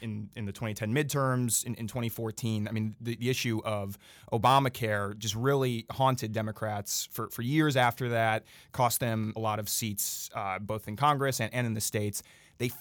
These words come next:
finally are able to turn that issue into an advantage in twenty eighteen. And Democrats did a really nice job with their midterm campaign of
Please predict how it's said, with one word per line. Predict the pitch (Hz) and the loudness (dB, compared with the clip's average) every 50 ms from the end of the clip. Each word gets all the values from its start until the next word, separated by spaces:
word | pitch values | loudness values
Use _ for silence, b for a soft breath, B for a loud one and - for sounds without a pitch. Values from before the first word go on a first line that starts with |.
| - - | 0 4
finally | 180 185 208 226 240 220 196 190 175 160 | 6 6 6 6 4 4 4 2 2 4
are | 135 123 131 127 | 2 2 2 2
able | 131 135 135 135 120 | 0 0 0 -2 -4
to | 113 | -6
turn | 104 - - 135 139 131 | -6 -2 0 2 2 4
that | 123 113 - - | 2 2 0 0
issue | 120 - - 120 113 107 107 - | -2 0 0 2 2 0 0 0
into | 120 120 113 - 123 117 | 0 0 0 0 -2 -2
an | 110 117 | -2 -2
advantage | 110 104 98 113 107 101 95 73 - - - | -2 -2 -2 -4 -4 -6 -8 -10 -12 -12 -10
in | - 113 | -8 -6
twenty | 104 - 113 107 98 95 95 | -6 -4 -4 -4 -4 -6 -6
eighteen. | 87 - - - 107 95 | -6 -6 -6 -6 -4 -4
And | 95 98 | -6 -6
Democrats | 113 113 110 - 113 104 - | -6 -6 -4 -4 -4 -4 -4
did | - 107 | -4 -4
a | 107 | -2
really | 104 123 131 131 123 | 0 0 0 2 2
nice | 117 113 110 - | 0 0 -2 -2
job | - 117 107 104 | -2 -2 -2 -2
with | 110 - | -4 -4
their | 110 104 | -2 -2
midterm | 107 110 104 - - 107 101 | -2 -2 -4 -4 -6 -6 -4
campaign | - 107 104 101 - 104 104 104 101 101 98 B B B B B B B | -4 -4 -6 -4 -4 -4 -2 -2 -2 -4 -4 B B B B B B B
of | - 110 104 104 104 98 | 0 0 0 0 -2 -4